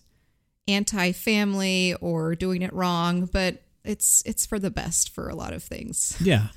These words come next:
Speaker 1: <laughs>
Speaker 2: And then what? There's probably another iteration
Speaker 1: Well,
Speaker 2: of this,
Speaker 1: kind of
Speaker 2: which
Speaker 1: our
Speaker 2: is
Speaker 1: iteration was half
Speaker 2: Oh,
Speaker 1: the
Speaker 2: yeah.
Speaker 1: day.
Speaker 2: You could do like when I was a child and you just
Speaker 1: Oh.
Speaker 2: get lost.
Speaker 1: <laughs> I got lost
Speaker 2: Right?
Speaker 1: too.
Speaker 2: And that's the solo day. So we're really not talking about that one, but,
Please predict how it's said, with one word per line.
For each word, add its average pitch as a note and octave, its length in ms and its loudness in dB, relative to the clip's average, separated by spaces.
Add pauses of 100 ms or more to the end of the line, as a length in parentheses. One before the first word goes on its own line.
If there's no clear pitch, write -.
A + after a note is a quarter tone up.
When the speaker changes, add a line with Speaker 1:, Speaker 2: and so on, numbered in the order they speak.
(120)
Speaker 1:
<laughs> - 100 -2 (580)
Speaker 2:
And D#3+ 160 8
then E3+ 340 8
what? C3+ 260 4
There's A#2+ 240 2
probably B2+ 580 4 (100)
another A#2+ 360 4
iteration A#2+ 560 2
Speaker 1:
Well, C4+ 260 6
Speaker 2:
of A#2 60 6
this, A2 160 8
Speaker 1:
kind A4+ 140 8
of - 80 8
Speaker 2:
which A3 100 10
Speaker 1:
our G#3+ 80 8
Speaker 2:
is - 80 6
Speaker 1:
iteration F3+ 500 6
was E3 320 2
half F#3 300 8
Speaker 2:
Oh, - 20 12
Speaker 1:
the D3 80 12
Speaker 2:
yeah. D#3 300 10
Speaker 1:
day. - 200 -2
Speaker 2:
You D3+ 160 10
could C3+ 140 6
do D3 160 10
like C3+ 260 6
when C#3 120 6
I C3+ 100 6
was C3 160 6
a C#3 60 2
child B2+ 400 2
and A#2+ 100 6
you B2+ 100 8
just A#2+ 300 4 (400)
Speaker 1:
Oh. G#3 100 4
Speaker 2:
get C#3 180 10
lost. D#3 500 4 (160)
Speaker 1:
<laughs> - 160 -14
I - 100 6 (140)
got - 160 -4
lost A#2+ 360 2
Speaker 2:
Right? - 120 -2
Speaker 1:
too. - 240 -6
Speaker 2:
And B2+ 200 4
that's B2+ 180 2
the C#3 60 6
solo A2+ 400 6
day. A2 200 4 (260)
So D3+ 440 8
we're D3 200 8
really D3 160 10
not A2 180 6
talking G#2+ 200 6
about G#2 180 6
that A#2 180 4
one, A2 160 6
but, C3 280 2